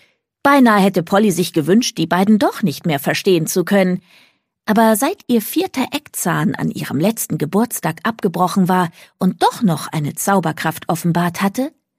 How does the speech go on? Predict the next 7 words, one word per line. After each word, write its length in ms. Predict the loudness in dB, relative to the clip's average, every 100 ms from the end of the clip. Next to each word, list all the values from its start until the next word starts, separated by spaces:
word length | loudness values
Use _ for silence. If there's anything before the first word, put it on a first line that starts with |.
| _ _
gehörte 400 | 2 4 2 2
diese 320 | 2 2 2
Option 520 | -2 -4 -4 2 4
leider 380 | 6 4 2 0
der 100 | 0
Vergangenheit 800 | -2 -4 -2 -4 -4 -6 -6 -4
an. 280 | -4 -4 -8